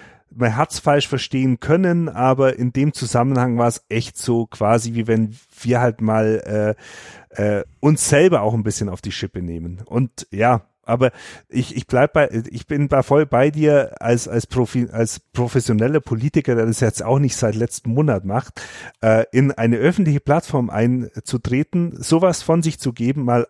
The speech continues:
A, und dann B, zu erwarten, dass es nicht zitiert wird, wenn z-, fast zweitausend Leute in dem Raum sind oder nicht nach außen getragen wird,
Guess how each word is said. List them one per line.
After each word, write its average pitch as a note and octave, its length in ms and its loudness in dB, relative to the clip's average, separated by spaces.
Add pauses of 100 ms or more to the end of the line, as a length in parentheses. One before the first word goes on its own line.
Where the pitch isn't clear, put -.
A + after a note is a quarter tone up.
A, C#3 380 2
und C#3 260 -2
dann C3 160 2
B, F3 240 -2
zu D#3 140 0
erwarten, C3+ 360 0
dass B2+ 220 -2
es - 160 -4
nicht G3 280 0
zitiert F3+ 440 -2
wird, - 220 0 (300)
wenn C3+ 320 2
z-, - 240 -14
fast - 300 0
zweitausend D3+ 500 0
Leute D3 280 2
in A2+ 80 0
dem G#2+ 120 -2
Raum G#2 240 0
sind C#3 280 0
oder A#2+ 180 0
nicht F3+ 300 2
nach A#2+ 160 -2
außen A#2 300 0
getragen A2+ 440 0
wird, C3 220 0